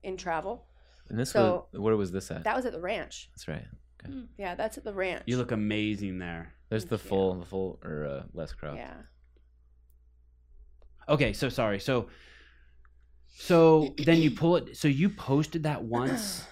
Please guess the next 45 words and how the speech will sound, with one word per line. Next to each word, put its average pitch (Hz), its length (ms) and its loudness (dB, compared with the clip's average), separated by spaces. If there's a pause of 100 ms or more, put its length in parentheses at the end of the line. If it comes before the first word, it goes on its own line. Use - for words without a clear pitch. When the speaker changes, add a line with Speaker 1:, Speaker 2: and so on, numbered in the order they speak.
(140)
Speaker 1:
<clears throat> - 200 -20
I 226 60 -4
posted 277 380 2
Speaker 4:
Your 247 100 6
Speaker 1:
it. 240 40 6
Speaker 4:
husband 131 400 4
says, 127 280 2
"Hey, 120 320 2
Speaker 1:
He 117 40 4
didn't 202 140 2
like 190 220 -4
it 190 180 -4
Speaker 4:
that's 190 140 0
Speaker 1:
at 170 40 2
Speaker 4:
not 175 140 4
Speaker 1:
all. 175 40 -6
Speaker 4:
cool." - 220 -8
And 131 100 -2
that 127 60 2
was 123 100 2
Speaker 1:
Took 113 80 -2
it - 20 -4
Speaker 4:
three 123 100 0
Speaker 1:
down. 120 80 2
Speaker 4:
years 117 160 0
ago? 139 280 -2
Speaker 1:
Yep. 170 240 -8 (480)
Speaker 4:
And 120 140 -2
then 117 240 0 (100)
flash 120 380 -6
forward 127 320 -2
three 127 160 -4
years, 120 420 -2
you 113 80 -8
posted 117 380 -4
again 110 220 -2
without 110 280 -4
saying 113 260 -6
something 107 260 -8
to 117 80 -6
him. 113 300 -6 (240)
And 95 180 -8
he's 98 160 -8
like, 92 180 -6
"Honey." 104 480 -6